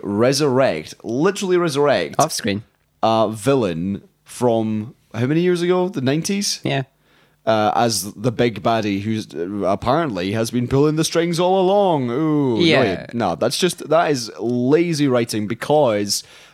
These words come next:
Speaker 1: of the way that the second film, uh, played out, and s-, then they realized, "Oh, wait, we have to have a, we have to have a, a villain at this, an antagonist,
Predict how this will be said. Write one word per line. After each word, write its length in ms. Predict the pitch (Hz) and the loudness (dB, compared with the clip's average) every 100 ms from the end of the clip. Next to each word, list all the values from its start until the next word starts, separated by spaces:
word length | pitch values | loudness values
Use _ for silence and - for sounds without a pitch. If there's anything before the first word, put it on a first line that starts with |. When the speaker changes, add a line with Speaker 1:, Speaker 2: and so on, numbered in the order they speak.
| - | 2
Speaker 1:
of 280 | 110 98 90 | 2 2 0
the 80 | 110 | 0
way 380 | 107 113 117 | 2 4 4
that 180 | 110 101 | 2 -2
the 60 | 107 | -2
second 440 | - 160 156 139 | 0 0 0 -2
film, 420 | 123 110 107 98 - - | -2 -2 -2 -4 -8 -10
uh, 200 | 82 95 | -6 -6
played 300 | - 117 101 | -2 0 2
out, 340 | 98 92 69 - - | 2 0 -2 -6 -2
and 440 | 104 95 92 92 | -2 -2 -2 -4
s-, 240 | 87 - - | -4 -4 -6
then 320 | 117 - 117 107 | -10 -4 -2 0
they 80 | |
realized, 420 | 98 101 95 95 80 | 0 0 0 -2 -2
"Oh, 140 | 98 | -4
wait, 340 | 92 80 101 90 | -4 -2 -2 -2
we 120 | 90 | -2
have 140 | 101 - | -2 -4
to 60 | |
have 140 | 98 90 | -6 -4
a, 100 | 82 - 92 | -6 -10 -4
we 120 | 110 | -2
have 100 | 104 | 0
to 60 | 101 | -2
have 180 | 95 87 | -2 -2
a, 40 | |
a 80 | 98 | -2
villain 320 | 107 131 104 | 2 2 2
at 100 | 98 | -2
this, 300 | 98 101 - - - - | -2 -4 -6 -10 -20 -4
an 80 | 113 | -2
antagonist, 800 | 120 135 131 139 104 104 - | 0 0 0 0 -4 -4 -8